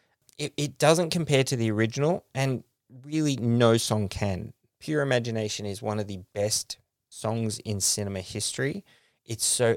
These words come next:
elegant and beautiful. Lyrically, it's so fun, and Gene Wilder plays it so well that nothing is gonna compare. However, this new one, it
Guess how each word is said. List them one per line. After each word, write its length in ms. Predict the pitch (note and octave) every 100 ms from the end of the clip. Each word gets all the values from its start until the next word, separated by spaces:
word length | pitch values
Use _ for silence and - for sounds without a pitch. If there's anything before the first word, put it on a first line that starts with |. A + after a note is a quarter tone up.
| -
elegant 520 | G#2+ A2+ A#2 A2 G#2
and 180 | F#2+ F2
beautiful. 680 | A2 A#2+ B2 - A2 A2 G#2+
Lyrically, 720 | G#2 G#2 A2 A2 - G#2+ G2
it's 160 | F#2+
so 240 | - G2 F2
fun, 720 | - - B2+ B2 B2 A#2+ B2 -
and 240 | G2 G2
Gene 300 | - G#2 G2+
Wilder 520 | G2 F#2+ G#2+ G#2 F2 F#2 _ _ _ _ _ -
plays 340 | A#2 A#2+ B2+
it 120 | G#2+ -
so 340 | - G#2+ F#2+
well 440 | F2+ G#2 G2 D#2
that 200 | F#2 G#2+
nothing 400 | - B2+ A#2+ C#3
is 140 | A2 G#2
gonna 220 | G2+ F2+
compare. 400 | - F#2 F#2+ E2+ - _ _ _ _ _
However, 420 | C#3+ D3 D#3 C3+
this 240 | C3+ C3+
new 340 | C#3+ D#3 G#3 C4+
one, 420 | A#2+ F#2 F#2 A2+ - _ _ _ _ _ _ _
it 220 | C#3+ D#3